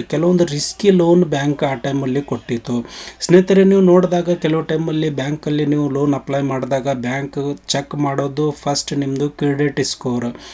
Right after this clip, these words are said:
ನಿಮ್ಮದು ಕ್ರೆಡಿಟ್ ಸ್ಕೋರ್ ಚೆನ್ನಾಗಿದ್ದರೆ ಮಾತ್ರ ಬ್ಯಾಂಕ್ ಲೋನ್ ಕೊಡ್ತದೆ, ಇಲ್ಲ ಅಂದರೆ ಕೊಡಲ್ಲ.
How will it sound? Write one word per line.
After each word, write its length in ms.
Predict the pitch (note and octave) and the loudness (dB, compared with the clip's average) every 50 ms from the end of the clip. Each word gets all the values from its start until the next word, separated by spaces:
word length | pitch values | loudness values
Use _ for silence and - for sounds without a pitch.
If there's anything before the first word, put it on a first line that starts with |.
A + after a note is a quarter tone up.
| - - - - - - | -18 -20 -20 -14 -6 0
ನಿಮ್ಮದು 260 | D#3 E3+ F#3 F3+ F3+ | 2 4 4 4 4
ಕ್ರೆಡಿಟ್ 500 | F3+ - E3 C#3+ C#3+ D3 F3+ G3 F#3 F3+ | 2 0 0 0 4 6 6 6 6 4
ಸ್ಕೋರ್ 440 | F3+ F3 - - - F3+ F#3 F3+ F3 | 0 -2 0 2 4 4 4 4 2
ಚೆನ್ನಾಗಿದ್ದರೆ 680 | - - C#3+ D3 D#3+ E3 E3+ E3+ E3 D#3 D#3 D#3+ E3 | 0 0 0 0 0 0 -2 -2 -2 -2 -2 -2 -2
ಮಾತ್ರ 420 | D#3+ D#3+ D3+ D3+ D#3 - F3+ E3+ E3 | 0 -2 -2 -2 -4 -4 -4 -4 -2
ಬ್ಯಾಂಕ್ 440 | D3+ C#3 C#3+ C#3 C#3+ D3 C#3 - - | -4 -4 -4 -4 -4 -4 -4 -4 -6
ಲೋನ್ 320 | C3+ B2+ C3 C3+ C3+ C3 | -4 -2 -2 -2 -2 -2
ಕೊಡ್ತದೆ, 640 | A#2 - B2+ A#2+ A#2 - B2+ A#2+ A2+ A#2+ A2+ A2+ - - - - - _ - | -2 -4 -4 -4 -4 -4 -6 -4 -4 -4 -6 -8 -10 -18 -20 -20 -20 _ -4
ಇಲ್ಲ 200 | D3 C3 D#3 E3+ | -2 -2 0 0
ಅಂದರೆ 260 | D#3 D3 C3+ C#3 D#3 | 0 0 0 0 -2
ಕೊಡಲ್ಲ. 360 | D#3 - - C3+ B2+ B2 B2 | -2 -2 -2 0 0 2 0